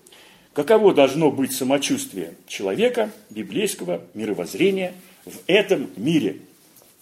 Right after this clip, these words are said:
Этот мир, э, отличается, вот наш современный мир, от того мира, который был, предположим, тысячу лет назад. Но все равно этот мир, ответ будет одинаков. И для того, что было в начале нашей эры, до начала нашей эры и сегодня.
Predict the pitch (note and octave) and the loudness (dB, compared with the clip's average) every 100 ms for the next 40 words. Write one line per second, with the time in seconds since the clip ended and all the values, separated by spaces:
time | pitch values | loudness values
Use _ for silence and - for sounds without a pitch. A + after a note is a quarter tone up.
0 | _ _ _ G3 G3 E3+ F#3 F#3 - - | _ _ _ -2 -2 -2 -2 -2 -6 -20
1 | - - _ - A#2+ - - - F#3 - | -20 -20 _ -10 -10 -12 -18 -10 -4 0
2 | G#3 E3+ G#2+ - F#2+ E2+ E2 A2+ F#2+ - | 4 4 2 -4 -8 -8 -6 -6 -6 -6
3 | A2+ C#3 A#2+ F#2 F#2+ F2+ F2+ - G2+ G2+ | -4 -4 -4 -4 -6 -6 -8 -6 -4 -4
4 | F#2 E2+ F2+ E2+ F2+ E2+ D#2+ D2 - - | -6 -6 -8 -8 -10 -12 -14 -16 -20 -18
5 | D2+ D2+ C#2+ - F2 - F#2 F2 E2+ A2 | -16 -16 -18 -20 -14 -12 -10 -10 -10 -10
6 | F#2+ - - - G#2 G3 D3 G3 A3+ C3 | -10 -12 -20 -12 -4 0 0 2 2 0
7 | - D#3+ D3 - - _ _ _ - A#2+ | -6 -6 -8 -12 -20 _ _ _ -8 -4
8 | D#3+ G#3 F#3 F#3 F3+ - C#3 D#3+ F#3 E3+ | 2 2 2 0 -2 -4 -4 -2 -2 -2
9 | - - _ _ _ _ _ - G#2+ B2+ | -4 -12 _ _ _ _ _ -14 0 2
10 | D#3+ D3+ D#3+ - B2 B2+ G#2 F#2 G2+ - | 4 2 2 0 -2 0 0 -4 -6 0
11 | G3 F3+ - - - - C3 B2+ - - | 0 0 -6 -20 -20 -8 -4 -2 -2 -4
12 | A#2 G#2 E2+ D#2 C#3+ E3 D#3+ G2 G#2+ - | -4 -4 -4 -2 2 2 0 -10 -10 -8
13 | A2+ G2+ F#2+ E2+ - E2 D#2 B2+ - C3+ | -8 -8 -10 -14 -12 -10 -10 -10 -8 -6
14 | A2 E2+ D2+ | -4 -6 -8